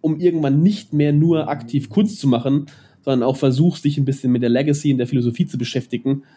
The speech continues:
dann macht es deinen Kopf sehr auf. Hinterfragst du, dann schüttelst du diese, diese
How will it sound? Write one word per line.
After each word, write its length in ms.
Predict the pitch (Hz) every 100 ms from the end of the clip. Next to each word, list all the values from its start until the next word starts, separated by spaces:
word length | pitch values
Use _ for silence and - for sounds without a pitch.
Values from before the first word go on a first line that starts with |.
| _ _ -
dann 120 | 117
macht 180 | 131 135
es 60 | 135
deinen 200 | 123 117
Kopf 200 | - 147
sehr 240 | - 107
auf. 380 | 98 101 98 -
Hinterfragst 680 | 127 117 107 - 135 143 -
du, 120 | 139
dann 360 | 131 113 110 113 - _ _ _ _
schüttelst 420 | - 190 196 -
du 60 | 160
diese, 520 | 160 147 151 151 139
diese 460 | 139 135 135 127